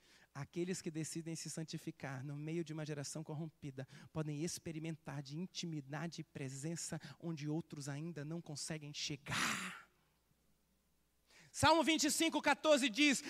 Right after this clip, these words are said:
"O Senhor confia o seu segredo para os que o temem, aos quais ele dará a conhecer sua aliança." Querido, eles se separaram para Deus e por isso foram ungidos por Deus. A unção no Antigo Testamento era um sinal de separação.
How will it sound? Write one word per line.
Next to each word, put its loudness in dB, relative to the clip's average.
"O 6
Senhor 10
confia 8
o 10
seu 6
segredo 6
para 4
os 2
que 6
o 8
temem, 6
aos 10
quais 10
ele 10
dará 10
a 8
conhecer 8
sua 10
aliança." 10
Querido, 10
eles 10
se 2
separaram 10
para 6
Deus 8
e 4
por 4
isso 8
foram 8
ungidos 8
por 4
Deus. -2
A 6
unção 12
no 6
Antigo 8
Testamento 6
era 8
um 8
sinal 8
de 4
separação. 8